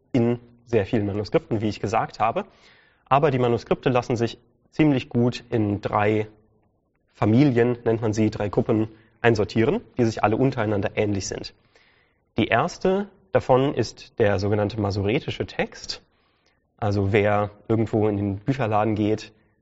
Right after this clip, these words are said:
und eine Biblia Hebraica kauft, eine, ein altes Testament auf Hebräisch, der bekommt einen masoretischen Text. Das ist eine Familie von ganz vielen Manuskripten. Die sind sich alle untereinander sehr, sehr ähnlich.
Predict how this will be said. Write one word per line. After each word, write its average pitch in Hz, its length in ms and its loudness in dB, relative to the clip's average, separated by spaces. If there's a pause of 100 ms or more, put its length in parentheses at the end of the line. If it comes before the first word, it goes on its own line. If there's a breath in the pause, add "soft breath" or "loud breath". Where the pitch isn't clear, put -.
(140)
und 104 280 0
eine 101 340 0
Biblia 107 340 0
Hebraica 110 640 -2
kauft, 110 640 -4
eine, 98 300 -4 (640)
ein 107 120 0
altes 113 300 2
Testament 110 440 0
auf - 140 -6
Hebräisch, 143 520 -2 (260 soft breath)
der 104 140 4
bekommt 104 520 -4 (140)
einen 101 400 -2
masoretischen 117 720 -2
Text. - 400 -14 (460)
Das 110 100 0
ist 113 240 0
eine 117 160 2
Familie 156 400 2
von 120 180 0
ganz 110 200 0
vielen 107 180 -2
Manuskripten. 107 640 -2 (640 soft breath)
Die 117 80 4
sind 127 140 4
sich - 200 -2
alle 135 240 4
untereinander 110 640 2
sehr, 104 220 2
sehr 101 180 -4
ähnlich. 180 440 0